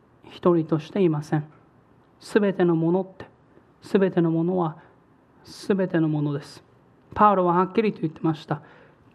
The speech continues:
「天にあるもの、地にあるもの、地の下にあるもののすべてが」って。天にあるものって、つまり清い御使いたちを含めて、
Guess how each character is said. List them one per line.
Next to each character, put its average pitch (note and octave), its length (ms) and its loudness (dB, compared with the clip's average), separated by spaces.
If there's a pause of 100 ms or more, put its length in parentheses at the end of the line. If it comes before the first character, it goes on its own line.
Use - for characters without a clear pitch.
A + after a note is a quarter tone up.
「天 G#3 320 0
に F3+ 60 2
あ F3 120 -2
る E3+ 120 0
も E3+ 140 -2
の、 G#3+ 200 -4 (460)
地 - 240 -2
に G3 160 2
あ E3+ 80 -4
る E3 120 -2
も E3 140 -2
の、 F#3 200 -2 (600)
地 - 200 -2
の F#3 140 4
下 F3 280 -2
に F3 120 2
あ E3+ 80 -2
る F3 120 -2
も F3 140 0
の F3+ 120 0
の F3+ 240 -2 (260)
す - 320 -12
べ E3+ 140 2
て D#3+ 140 -6
が」 D#3+ 140 0
っ F3 40 -2
て。 - 240 -18 (1600)
天 B3+ 220 4
に G#3+ 80 2
あ G3+ 120 4
る G#3 80 0
も F#3+ 160 2
の G3+ 120 2
っ G#3 140 -12
て、 - 120 -14 (1160)
つ - 120 -2
ま F#3+ 140 6
り F3+ 100 2
清 A3 420 2
い G#3 80 0
御 G3 140 2
使 G#3 340 0
い - 20 -2
た F#3 120 0
ち F#3 160 -2
を A3 120 4
含 - 300 0
め D3+ 80 -2
て、 - 200 -12